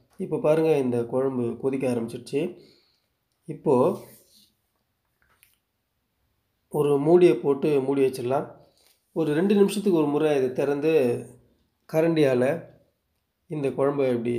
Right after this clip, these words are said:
பிரட்டி விடணும். இது அடி பிடிச்சிடக்கூடாது அப்படின்றதுக்காக இந்த வேலை. ஒரு ரெண்டு நிமிஷத்துக்கு ஒரு முறையும்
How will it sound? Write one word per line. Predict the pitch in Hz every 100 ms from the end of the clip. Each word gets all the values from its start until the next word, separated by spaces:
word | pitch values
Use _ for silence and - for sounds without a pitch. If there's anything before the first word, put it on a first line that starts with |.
| 117 117
பிரட்டி | - 127 127
விடணும். | 127 117 120 127 - _ - _ _ _ _ _ _ _ _ _ - - 240 220
இது | 190 160 156 151 135
அடி | 139 170
பிடிச்சிடக்கூடாது | 170 151 143 131 127 131
அப்படின்றதுக்காக | 123 131 123 127 123 123 123
இந்த | 120 120
வேலை. | 120 120 139 - - _ _ _ 147
ஒரு | 151 143
ரெண்டு | 143 147
நிமிஷத்துக்கு | 156 160 156
ஒரு | 135
முறையும் | 131 135 143 135 120